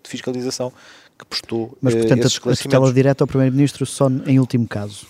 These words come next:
Speaker 1: A tutela direta ao Primeiro-Ministro, eh, enfim, pela natureza destes serviços, eh, ou seja, pela própria sensibilidade dos temas que, que, que aborda, pela, pela, pelo, pelo circuito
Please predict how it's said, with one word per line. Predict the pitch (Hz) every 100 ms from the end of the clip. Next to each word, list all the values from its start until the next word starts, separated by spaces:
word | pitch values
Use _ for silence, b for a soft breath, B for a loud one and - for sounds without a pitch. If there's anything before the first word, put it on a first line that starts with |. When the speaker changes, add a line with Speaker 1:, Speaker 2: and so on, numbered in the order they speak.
| _
Speaker 1:
A | -
tutela | - 202
direta | 170 98
ao | 95
Primeiro-Ministro, | 107 113 135 - 127 -
eh, | 110 -
enfim, | 113 101
pela | 78 98
natureza | 104 113 110
destes | 104 -
serviços, | 117 90 78 - -
eh, | 69 87 80 80
ou | 80
seja, | 85 78
pela | 87
própria | - 85
sensibilidade | 87 92 98 95 90 85
dos | 85 87
temas | 101 90 87
que, | - 101 95
que, | 92 - 92
que | -
aborda, | 98 123 151 156
pela, | - 92 85
pela, | 95
pelo, | 90 -
pelo | - 95
circuito | - - - 110 -